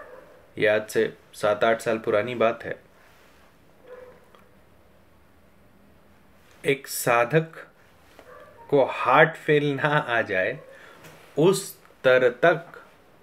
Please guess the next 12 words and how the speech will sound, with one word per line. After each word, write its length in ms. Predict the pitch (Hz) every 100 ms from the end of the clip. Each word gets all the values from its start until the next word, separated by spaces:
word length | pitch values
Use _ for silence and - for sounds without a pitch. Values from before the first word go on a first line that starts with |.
| - _ _ _ - - - - - - - -
इसमें 580 | 131 - - 131 147 196 -
साधक 440 | - - 117 117 117 -
को 100 | 165
डराया 480 | 165 123 107 104 98
जाता 320 | 95 - -
है। 180 | - - - - - - - - - - - - - - - -
वीर 340 | 110 113 165 180
कंगन 340 | 185 175 175
साधना 340 | 160 151 151 156
की 140 | 151
कहानी 380 | 147 127 131 139
बताऊं, 420 | 127 120 90 90